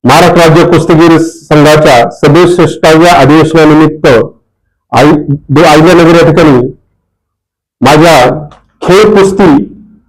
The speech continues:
या पुस्तकाचं प्रकाशन महाराष्ट्र राज्याचे आदरणीय उपमुख्यमंत्री अजित पवार साहेब यांच्या हस्ते संपन्न झालं. मंचावर उप-, प्रमुख उपस्थितीत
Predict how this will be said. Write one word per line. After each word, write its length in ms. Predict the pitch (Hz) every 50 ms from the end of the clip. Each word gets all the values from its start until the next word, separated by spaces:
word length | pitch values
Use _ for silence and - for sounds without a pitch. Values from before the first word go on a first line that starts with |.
| _ _ _ _
या 220 | 143 156 160 160 156
पुस्तकाचं 680 | 156 156 151 - 165 156 - 156 151 156 160 - -
प्रकाशन 760 | - 151 - - - 170 - - - 185 165 131 120 113 - - - _ _ _ _ _ _ _ _ _ _ _ _ _ _ _ _ _ _ _ _ _
महाराष्ट्र 440 | - 127 131 147 160 165 156 - 175
राज्याचे 600 | 165 151 147 143 160 156 156 156 160 160 160 160 160 160 - - - - - _
आदरणीय 640 | - 123 139 139 156 151 156 160 156 156 156 156 151
उपमुख्यमंत्री 1200 | 156 151 - - 156 135 135 170 151 147 - - 170 156 143 151 147 147 156 143 117 - - - - _ _ _ _ - - - -
अजित 360 | 120 131 131 156 175 175 175
पवार 280 | - 156 151 160 156 156
साहेब 240 | 156 160 151 135 - - - - - - - - - _ - - 127
यांच्या 240 | 131 143 - 170 135
हस्ते 240 | 123 - - 151
संपन्न 420 | 127 - 139 127 127 - 143 151 151
झालं. 340 | 151 131 120 127 131 143 156 - - - - _ _ _ _ _ _ _ - - - - - -
मंचावर 460 | 131 143 156 151 180 180 185 180 170
उप-, 260 | 175 185 180 190 185 -
प्रमुख 320 | 185 185 202 208 - 185
उपस्थितीत 540 | - 185 165 - - 190 190 185 160 -